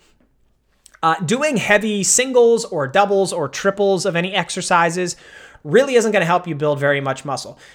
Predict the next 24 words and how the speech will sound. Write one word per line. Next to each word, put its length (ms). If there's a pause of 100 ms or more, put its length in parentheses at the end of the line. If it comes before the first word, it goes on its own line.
(140)
The 120
exercises 640
where 180
we 180
do 440
heavy 720 (300)
singles 400
or 40
doubles 280
or 40
triples 480
are 80
normally 460
the 100
bench 300
press, 320
the 100
squat, 400
the 60
deadlift, 480
those 300 (180)
strength-specific 1120
movements. 580
And, 380